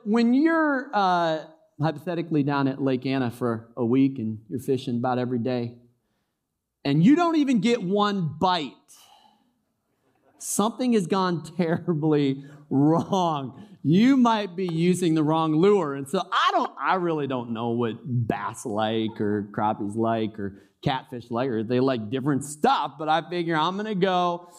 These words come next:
and kinda check this thing out. And who knew that there are a thousand different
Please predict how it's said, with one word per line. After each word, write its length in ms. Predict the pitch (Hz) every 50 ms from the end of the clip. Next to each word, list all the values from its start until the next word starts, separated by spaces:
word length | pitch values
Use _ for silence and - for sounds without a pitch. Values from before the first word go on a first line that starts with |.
| - _
and 100 | - 131
kinda 260 | 147 170 156 143 135 143
check 320 | - - 185 170 175 170
this 200 | 175 175 156 175
thing 260 | - 180 175 165 160
out. 420 | 156 151 147 147 151 151 151 - - 139
And 400 | 131 127 127 123 123 131 123 131 -
who 240 | - 233 285 302 302
knew 480 | 330 330 330 320 285 240 185 143 123 120
that 240 | 120 156 160 170 165
there 260 | 170 185 190 185 -
are 320 | 170 170 175 170 170 170
a 160 | 165 147 143
thousand 1000 | 135 143 - - - - 139 143 151 175 190 190 156 156 185 180 175 170 156 131
different 520 | 147 165 160 165 165 165 160 156 156 151